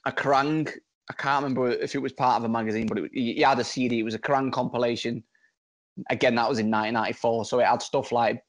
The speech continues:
um, Body Count on there, Biohazard, Machine Head, Davidian was on it, some other shit. Well, that's kinda, like, the first time I remember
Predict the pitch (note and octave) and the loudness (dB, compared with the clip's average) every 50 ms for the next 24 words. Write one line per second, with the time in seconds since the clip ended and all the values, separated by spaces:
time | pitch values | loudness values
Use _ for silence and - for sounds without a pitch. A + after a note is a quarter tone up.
0 | _ _ _ _ _ - B2+ A2+ A2+ A2+ G#2+ - D3+ - B2 A#2+ - - A#2 A#2+ | _ _ _ _ _ -2 0 0 2 0 2 2 4 2 2 2 2 2 2 2
1 | C#2+ G#2 A#2 A2+ A2+ A2+ A2+ A2 - - A#2+ A#2+ B2 A#2+ A2 A#2 A#2 A#2 G#2+ A#2 | 2 2 0 2 2 2 2 2 2 2 4 6 6 4 4 2 2 2 2 0
2 | A2+ A2 G#2+ G#2 - - - A#2+ A2+ A2+ A2 G#2+ G#2+ - G#2+ A2 A2+ A2 A#2 A2 | 0 0 0 -2 -2 -2 -2 -2 0 2 0 2 0 0 2 2 2 2 2 2
3 | A2+ A#2 A2+ A#2 A2 A2+ A2+ A2 - - _ _ _ _ _ _ _ _ _ _ | 0 2 2 2 2 2 0 -2 -4 -8 _ _ _ _ _ _ _ _ _ _
4 | _ _ _ _ - - - C3 B2 C3 B2 B2+ - - - B2 B2 B2 - C#3+ | _ _ _ _ -6 -2 0 2 2 2 2 0 0 2 4 6 6 6 4 4
5 | C#3 B2 A#2+ B2+ A#2+ A2 - - - - C3+ B2+ B2 A#2+ A#2 A2 A2 A#2 A#2 - | 2 4 4 4 4 4 2 -2 -2 -2 0 2 2 2 2 2 0 0 -2 -4
6 | - - C3+ C3 B2 - - B2+ B2 B2 A#2+ A#2 A#2 A#2 A#2 A#2 A2+ A#2+ A#2+ A#2+ | -2 0 2 2 2 0 0 0 0 2 2 2 2 2 4 4 4 4 2 2
7 | A#2 A2+ A#2+ A2+ G#2 G#2 | 4 4 4 2 2 -2